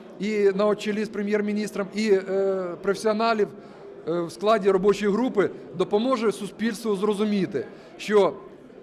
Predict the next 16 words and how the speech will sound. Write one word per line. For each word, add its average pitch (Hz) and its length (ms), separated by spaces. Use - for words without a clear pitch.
ті 240 160
обвинувачення, 220 800
які 214 380
Гордієнком 208 680
були 196 220
вис-, 214 540
висловлені, 196 640
це 233 200
є 214 260
маячня 220 680
і, 226 200
е, 196 640
беззмістовні, 220 1000
е, 190 220
об-, 170 100
обвинувачення. 185 800